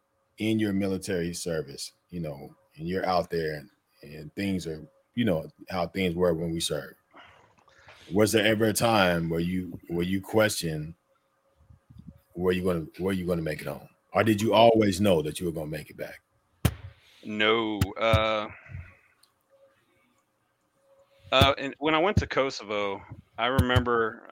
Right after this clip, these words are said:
Speaker 2: I, I remember not being extremely worried because at that point, you know, there was not a war going on.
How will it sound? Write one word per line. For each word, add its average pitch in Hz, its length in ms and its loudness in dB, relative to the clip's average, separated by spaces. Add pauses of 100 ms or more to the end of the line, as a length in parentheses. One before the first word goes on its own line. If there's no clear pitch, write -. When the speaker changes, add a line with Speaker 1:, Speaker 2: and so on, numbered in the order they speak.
Speaker 2:
I, 104 240 -12
I 113 60 -2
remember 117 720 -2 (200)
not 107 400 -2
being 104 520 -6
extremely 104 520 -8
worried 95 460 -4
because 95 440 -6
at 98 100 -10
that 113 220 2
point, 104 420 -4
you 101 80 -6
know, 95 360 -2 (260)
there 101 180 -2
was 101 240 -4
not 104 200 6
a 101 40 4
war 101 320 2
going 98 260 0
on. 98 380 0